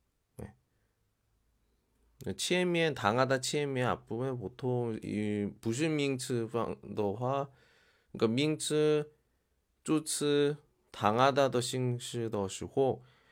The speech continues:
그 당하다 치에미엔 더 그 쪼츠너, 그 따부분 더 칭쾅,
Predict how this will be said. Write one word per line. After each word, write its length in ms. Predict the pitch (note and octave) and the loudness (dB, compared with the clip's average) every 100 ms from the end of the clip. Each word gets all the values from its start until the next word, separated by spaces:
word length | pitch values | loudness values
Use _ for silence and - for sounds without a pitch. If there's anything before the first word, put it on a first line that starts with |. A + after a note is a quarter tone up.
| _ _ | _ _
그 640 | - G2+ G2+ G2 F#2+ F#2 _ _ _ _ - | 0 2 2 2 -2 -4 _ _ _ _ -4
당하다 440 | A2 A#2 B2 C3+ | 0 2 2 0
치에미엔 500 | - G3+ F#3+ F3+ D#3+ | 0 2 2 2 2
더 100 | C3+ | 0
그 140 | A2 | 0
쪼츠너, 760 | G#2 D3+ D#3 - B2 A2+ C3 D3 _ _ _ | 0 -2 -2 -2 0 0 0 -2 _ _ _
그 360 | - F2 F2 F2 | -6 -4 -2 2
따부분 520 | A2 D3 E3+ E3+ D#3 | 6 6 4 -2 -2
더 160 | C3 B2+ | -2 -4
칭쾅, 560 | - A#2+ A2 D3+ D#3+ | -4 -6 -2 -2 -2